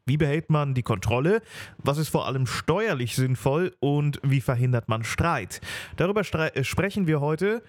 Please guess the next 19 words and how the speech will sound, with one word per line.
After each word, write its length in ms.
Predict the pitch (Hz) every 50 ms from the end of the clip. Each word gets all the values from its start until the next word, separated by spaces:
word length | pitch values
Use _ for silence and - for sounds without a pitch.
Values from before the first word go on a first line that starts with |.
| - - -
mit 120 | 147 -
unserem 520 | - 135 165 160 147 143 143 143 143 147 -
Erbrechtsexperten 1000 | - 123 139 139 143 139 131 - - 104 - - - 127 123 123 - - 135 123
Thorsten 340 | - 131 120 113 - - 117
Purps 320 | - - 143 151 - - -
von 160 | - 131 127
der 80 | 123
Kanzlei 400 | 113 - 120 117 - 120 113 113
Streitberger. 800 | 110 - - - 110 107 120 120 - - 135 135 127 135 139 135
Ich 140 | 104 - -
grüße 280 | - - 135 127 - 131
Sie, 140 | 127 127 123
schön, 220 | - - 123 120
dass 100 | 123 110
Sie 100 | - 117
heute 220 | 113 113 110 -
wieder 220 | 110 113 110 107 104
da 240 | - 85 90 104 107
sind. 280 | - 147 180 208 -